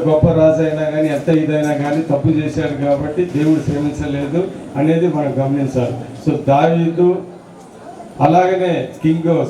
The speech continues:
సొలొమన్ని ఆయన ఏమని కోరుకుంటాడు దేవుడికి, నాకు మంచి జ్ఞానం ఇవ్వమంటాడు, ప్రజల్ని కరెక్ట్గా పరిపాలించే, ఆ, మనసు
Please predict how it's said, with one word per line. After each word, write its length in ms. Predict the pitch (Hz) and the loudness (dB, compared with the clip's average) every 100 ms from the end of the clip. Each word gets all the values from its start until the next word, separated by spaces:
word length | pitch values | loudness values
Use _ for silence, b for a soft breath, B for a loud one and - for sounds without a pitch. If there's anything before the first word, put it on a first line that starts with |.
| - | 0
సొలొమన్ని 760 | 156 175 170 165 165 165 131 - - - | 0 2 0 0 0 -2 -4 -6 -14 -6
ఆయన 120 | 135 147 | -2 0
ఏమని 240 | 165 175 | 2 0
కోరుకుంటాడు 680 | 170 165 160 160 156 156 160 156 156 | 0 -2 -2 0 -2 0 -2 -2 2
దేవుడికి, 440 | 156 151 147 156 156 - - - - - - - - - - | 2 0 -2 -6 -6 -10 -18 -20 -20 -20 -18 -16 -14 -14 -4
నాకు 240 | 143 151 147 | 2 2 2
మంచి 360 | 147 165 185 | 0 0 0
జ్ఞానం 500 | 180 - 139 165 170 175 165 | -2 0 2 4 4 2 2
ఇవ్వమంటాడు, 680 | 151 151 151 151 160 - - - - - - | 0 -2 -2 -4 -4 -6 -12 -16 -16 -16 -4
ప్రజల్ని 520 | 131 143 180 180 175 170 - | -2 2 2 4 4 2 -2
కరెక్ట్గా 540 | - 170 - 190 185 - | -2 -2 0 2 2 4
పరిపాలించే, 960 | - 180 175 180 175 175 - 175 147 - - - - - - - - | 4 6 6 4 2 -2 -2 -2 -2 -4 -10 -16 -18 -16 -14 -12 -4
ఆ, 160 | 135 127 123 | 0 0 2
మనసు 440 | 165 180 170 190 | 4 4 2 -4